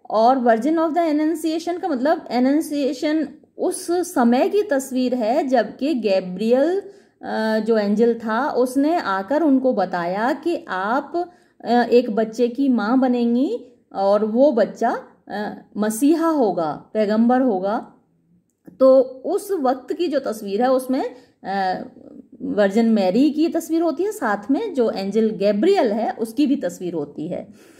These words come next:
तो ये तस्वीर उस पर बनी हुई थी, the Virgin of the Annunciation, यानी जिस वक्त वर-, वर्जिन मैरी को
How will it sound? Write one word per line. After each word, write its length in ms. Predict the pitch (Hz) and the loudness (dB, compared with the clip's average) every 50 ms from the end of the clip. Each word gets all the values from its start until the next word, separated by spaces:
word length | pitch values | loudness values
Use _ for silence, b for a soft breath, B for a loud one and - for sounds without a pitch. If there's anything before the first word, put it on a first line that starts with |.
| B B B B _ _ | B B B B _ _
तो 440 | 262 277 302 339 359 359 269 - - - - _ _ _ _ _ - | 6 6 6 6 4 2 -2 -4 -8 -16 -20 _ _ _ _ _ -12
ये 340 | - 226 208 214 262 320 - | -6 -4 0 0 2 0 2
तस्वीर 460 | - 269 247 254 - 208 220 247 254 | 2 0 0 0 -2 -2 -2 0 0
उस 200 | 233 214 - - | 0 -2 -2 -6
पर 180 | - 214 330 | -4 -4 -4
बनी 280 | 381 269 240 214 214 208 | 0 2 2 2 2 2
हुई 220 | 214 185 160 147 | 0 -2 -2 -4
थी, 280 | 143 - - 165 156 160 | -6 -6 -8 -8 -6 -2
the 180 | 202 214 226 226 | 0 0 0 0
Virgin 380 | 190 190 170 160 156 214 226 | 2 0 0 0 -2 -2 -2
of 180 | 220 185 170 165 | -2 -2 -2 -6
the 180 | 165 175 269 311 | -4 -6 -6 -4
Annunciation, 880 | - - 208 190 180 165 160 160 - - - - - - 156 147 156 160 | -4 -4 -4 -4 -4 -4 -6 -8 -10 -10 -10 -10 -10 -10 -10 -10 -8 -6
यानी 160 | 165 175 180 | -6 -6 -6
जिस 220 | 175 175 175 - | -6 -8 -8 -4
वक्त 240 | 214 240 311 - - - 453 453 B B B B B 190 | -4 -4 -4 -4 -4 -6 -6 -6 B B B B B -4
वर-, 600 | 185 190 180 - - 185 175 - - - - 180 | -4 -4 -4 -6 -8 -8 -8 -10 -10 -12 -6 -4
वर्जिन 240 | 185 175 165 185 180 | -2 -2 -2 -2 -4
मैरी 300 | 175 175 160 151 156 160 | -2 -2 -2 -2 -2 -4
को 400 | 160 - 214 262 466 554 - | -4 -2 -2 -2 -2 -2 -6